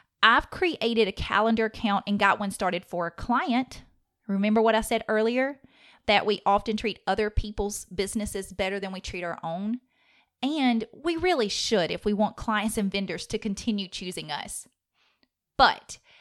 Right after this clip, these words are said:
if we want to get serious about scaling, meaning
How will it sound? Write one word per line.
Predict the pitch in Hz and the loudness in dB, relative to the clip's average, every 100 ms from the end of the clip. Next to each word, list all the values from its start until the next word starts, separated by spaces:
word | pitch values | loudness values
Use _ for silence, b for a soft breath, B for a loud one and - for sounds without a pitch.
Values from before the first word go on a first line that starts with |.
| b - | b -2
if | 269 262 | -2 0
we | 311 | 0
want | 311 302 294 | 0 0 -2
to | |
get | 226 - | -2 -4
serious | - 226 214 214 - | -2 0 0 -2 -6
about | 202 - 202 - | -6 -2 -2 -2
scaling, | - - 170 120 - - - b b - | -8 -10 -8 -8 -12 -16 -20 b b -4
meaning | 208 208 180 | -2 0 -4